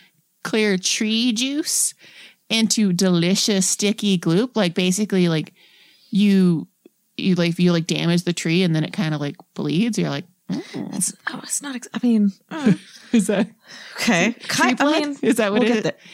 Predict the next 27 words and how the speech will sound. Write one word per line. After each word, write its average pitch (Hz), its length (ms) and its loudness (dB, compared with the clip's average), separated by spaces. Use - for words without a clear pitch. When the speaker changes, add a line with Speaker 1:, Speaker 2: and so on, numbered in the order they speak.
Speaker 2:
Don't, 196 340 2
I - 20 2
mean, 151 180 0
it - 100 -4
is. - 340 -6
Speaker 1:
<laughs> - 40 -10
Okay, 277 180 0
so - 20 -
Speaker 2:
Absolutely. 339 360 0
Speaker 1:
this 359 120 2
is, 339 120 -2
like, 302 180 0
sort 196 360 2
of 202 180 2
like 190 360 0
that 170 240 -2
whole, 175 320 2
like, 156 180 -2
who 170 380 4
ate 156 280 0
the 170 80 0
first - 540 -2
oyster 233 560 0
Speaker 2:
<laughs> 170 200 4
Speaker 1:
question 233 560 2
that, 170 260 0
like, 156 220 -2